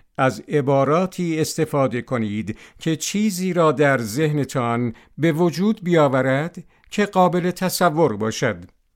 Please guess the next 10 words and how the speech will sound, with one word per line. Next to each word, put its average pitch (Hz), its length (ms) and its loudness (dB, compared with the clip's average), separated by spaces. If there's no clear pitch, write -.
سلامتی 143 960 2
پایدار 127 920 -2
باید 151 400 4
به 135 100 0
طور 131 320 -4
طبیعی 127 600 -4
و 190 260 0
مداوم 165 880 4
پنداشته 131 680 0
شود. 104 480 -8